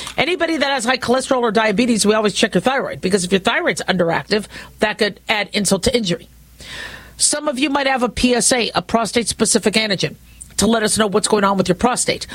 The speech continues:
P S A could be elevated in infection, but it could also be elevated in cancer. And so an elevated P S A needs to have an evaluation.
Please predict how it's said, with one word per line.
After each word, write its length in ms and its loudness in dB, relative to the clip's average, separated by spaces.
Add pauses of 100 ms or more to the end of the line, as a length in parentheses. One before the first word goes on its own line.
(240)
P 180 2
S 160 0
A 160 2
could 220 0
be 240 2
elevated 640 0
in 180 0
infection, 540 -2 (160)
but 100 2
it 80 0
could 120 2
also 220 2
be 200 0
elevated 560 0
in 180 -2
cancer. 480 -2 (960)
And 320 0
so 380 2
an 240 0
elevated 580 2
P 200 0
S 160 0
A 200 0
needs 420 2
to 100 0
have 240 0
an 80 0
evaluation. 760 2